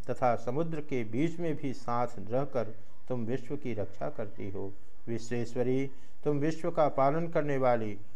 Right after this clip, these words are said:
विश्व रूपा हो, इसलिए संपूर्ण विश्व को धारण करती हो।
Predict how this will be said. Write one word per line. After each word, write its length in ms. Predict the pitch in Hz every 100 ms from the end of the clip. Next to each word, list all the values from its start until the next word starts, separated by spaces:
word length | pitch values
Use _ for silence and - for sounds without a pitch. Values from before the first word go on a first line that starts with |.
| -
विश्व 280 | 147 170 170
रूपा 380 | 139 127 131 160
हो, 260 | 113 101 101 - - 147
इसलिए 340 | 143 139 120
संपूर्ण 580 | - 117 117 120 165 135
विश्व 380 | 113 147 - 156
को 200 | 127 107
धारण 340 | 95 107 147
करती 400 | 151 110 - 107
हो। 240 | 98 98